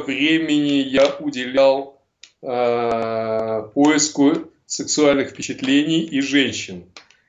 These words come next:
И слишком мало <laughs> времени я уделял учёбе. Всегда, всю свою жизнь. Это, конечно, очень плохо.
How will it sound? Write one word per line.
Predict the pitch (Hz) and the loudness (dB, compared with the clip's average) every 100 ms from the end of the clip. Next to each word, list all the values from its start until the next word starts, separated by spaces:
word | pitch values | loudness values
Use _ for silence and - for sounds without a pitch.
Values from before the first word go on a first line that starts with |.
| - - | -12 -8
И | |
слишком | 139 - 202 196 175 160 | -6 -2 -2 0 -2 -2
мало | 165 170 156 | 0 2 2
<laughs> | |
времени | 143 156 - 170 156 - 139 | 0 -4 -2 -4 -2 -4 0
я | 185 | 0
уделял | 160 160 143 143 - | 0 -2 0 0 0
учёбе. | 147 - - 143 139 123 107 - _ _ - - 190 - | -6 -8 -4 -2 -2 -4 -8 -10 _ _ -20 -10 -8 -8
Всегда, | - - 151 139 135 139 123 | -8 -4 -4 -4 0 0 0
всю | - 151 147 | -4 -4 -4
свою | 156 139 135 131 | -2 -2 -2 -2
жизнь. | 127 127 117 | -2 -2 -2
Это, | 147 | -2
конечно, | - 123 127 123 135 | -2 -2 -2 -4 -6
очень | 139 120 - 117 | -6 -6 -6 -12
плохо. | - 131 120 - 92 | -6 -4 -4 -8 -14